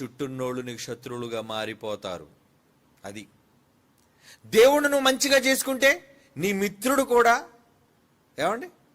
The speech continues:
మిత్రుడుగానే ఉంటాడు. దేవునితో శత్రుత్వం తెచ్చుకున్నావా, నీకు కావలసిన వాళ్ళు, నీ మిత్రులు కూడా నీకు శత్రువులుగా మారిపోతారు. అది దేవుని చేతిలో పని,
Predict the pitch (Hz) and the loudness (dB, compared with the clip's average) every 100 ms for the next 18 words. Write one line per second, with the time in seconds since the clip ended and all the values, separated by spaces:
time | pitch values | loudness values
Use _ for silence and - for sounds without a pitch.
0 | _ - 120 - 135 131 127 127 131 127 | _ -14 -12 -8 -6 -4 -4 -4 -6 -6
1 | 113 107 85 78 _ _ _ _ _ _ | -10 -12 -12 -16 _ _ _ _ _ _
2 | _ _ _ _ - - 104 190 262 294 | _ _ _ _ -20 -8 2 6 6 4
3 | 302 294 277 254 277 262 269 262 247 254 | 2 2 2 2 0 0 -2 0 0 4
4 | 247 262 - - - 160 185 - 151 139 | 4 4 0 -20 -10 -6 -6 -8 -4 -2
5 | 156 175 175 175 165 165 160 165 170 147 | 0 0 -2 -6 -2 -2 -2 -4 -8 -8
6 | 139 135 - 160 156 147 143 135 127 127 | -10 -10 -6 -4 -4 -4 -6 -8 -10 -8
7 | 156 151 156 311 - _ _ _ _ _ | -4 -2 -2 -2 -6 _ _ _ _ _
8 | _ _ 151 190 277 254 156 98 80 _ | _ _ -12 -10 -10 -12 -12 -14 -16 _
9 | _ _ _ _ _ _ _ _ - - | _ _ _ _ _ _ _ _ -6 -2
10 | 233 220 285 320 302 311 311 302 285 285 | 0 2 2 2 0 0 2 2 0 -2
11 | 247 117 | -4 -8